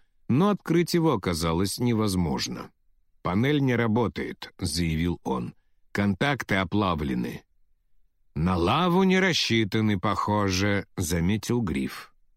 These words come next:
Кара осуждающе покачала головой. "Барахло имперское". Мандо поднял взгляд на нависающую над ними площадку. "Никуда не уходите", попросил он.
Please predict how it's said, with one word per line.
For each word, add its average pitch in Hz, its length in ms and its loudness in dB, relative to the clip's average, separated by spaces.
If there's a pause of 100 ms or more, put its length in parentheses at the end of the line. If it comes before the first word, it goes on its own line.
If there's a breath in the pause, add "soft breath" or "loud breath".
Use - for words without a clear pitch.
(160)
Кара 202 320 2
осуждающе 120 760 0
покачала 92 560 0
головой. 80 600 -2 (440)
"Барахло 92 760 0
имперское". - 840 -4 (380)
Мандо 120 580 2
поднял 101 480 2
взгляд 113 560 0
на 98 300 2
нависающую 92 920 2
над 85 220 0
ними 87 240 2
площадку. 78 760 -4 (680)
"Никуда 107 400 2
не 123 100 2
уходите", 92 720 0 (180)
попросил 85 680 -2
он. 113 360 -4